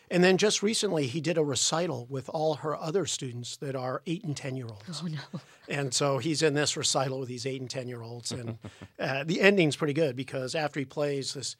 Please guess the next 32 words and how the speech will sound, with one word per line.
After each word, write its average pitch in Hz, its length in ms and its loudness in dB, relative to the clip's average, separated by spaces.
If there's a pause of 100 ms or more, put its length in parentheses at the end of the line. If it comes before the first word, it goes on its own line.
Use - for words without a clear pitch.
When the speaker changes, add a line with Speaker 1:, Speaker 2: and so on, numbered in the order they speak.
(220)
Speaker 1:
this - 240 -6 (160)
eight-year-old 139 480 -4
comes 135 220 -4
up 127 140 -2
to 135 100 -8
this 120 140 -6
sixty-year-old 135 520 -2
man 135 240 -4
and 120 100 -8
says, 123 400 -6 (460)
"That 196 140 -6
was 214 120 -4
good. 165 300 -6 (260)
You, 160 240 -6
you 156 140 -2
did 147 180 -2
very 139 260 2
well 147 320 6
Speaker 2:
Aw. 139 440 -2
Speaker 1:
there." - 160 -8
Yeah. - 220 -10 (540)
So, 214 500 8
so 202 160 2
let's 220 240 2
say 214 80 2
I 208 120 4
wanna 185 200 2
get 160 180 -2
into 165 200 2
the 143 100 -2
music 131 360 -6
game 101 280 -12